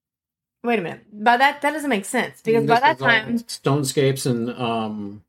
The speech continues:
Speaker 2: I think he said it was River Rock.
Speaker 1: <laughs> That doesn't make sense, because by that time, the shit's already drying.
Speaker 2: Yep.
Speaker 1: Once that plaster's dry, you can't come back and acid wash it. That plaster's embedded, and you're not exposing the pebble at that
Speaker 2: And
Speaker 1: point.
Speaker 2: that's why I'm saying the difference between Texas and Florida is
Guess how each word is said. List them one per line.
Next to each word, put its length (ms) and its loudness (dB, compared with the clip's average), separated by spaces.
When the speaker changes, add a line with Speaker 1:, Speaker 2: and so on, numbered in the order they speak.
Speaker 2:
I 100 -6
think 200 -4
he 240 2
said 220 0
it 100 -4
was 180 -8
River 220 -6
Rock. 140 0
Speaker 1:
<laughs> 60 -20
That 80 2
doesn't 180 -2
make 140 2
sense, 260 -2
because 220 0
by 160 2
that 200 4
time, 460 -2
the 60 0
shit's 240 0
already 200 2
drying. 680 -2
Speaker 2:
Yep. 160 -4
Speaker 1:
Once 280 0
that 180 2
plaster's 460 0
dry, 200 4
you 160 -2
can't 280 -4
come 180 -2
back 240 2
and 100 0
acid 320 0
wash 300 0
it. 160 -4
That 260 2
plaster's 540 0
embedded, 380 2
and 80 -4
you're 100 -4
not 180 0
exposing 520 0
the 60 -2
pebble 300 2
at 80 0
that 140 2
Speaker 2:
And 100 -4
Speaker 1:
point. 300 -2
Speaker 2:
that's 300 0
why 280 4
I'm 140 0
saying 420 0
the 80 0
difference 440 0
between 400 -2
Texas 680 0
and 300 -4
Florida 640 4
is 280 -4